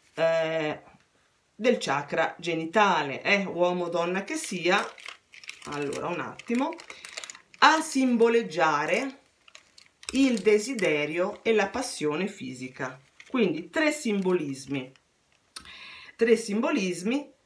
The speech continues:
eh, pensiero, cuore e pulsioni fisiche. Una cosa del tutto naturale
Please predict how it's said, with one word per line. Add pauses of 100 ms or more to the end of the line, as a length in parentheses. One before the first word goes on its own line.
(300)
eh,
pensiero, (420)
cuore (880)
e (380)
pulsioni
fisiche. (400)
Una
cosa
del
tutto
naturale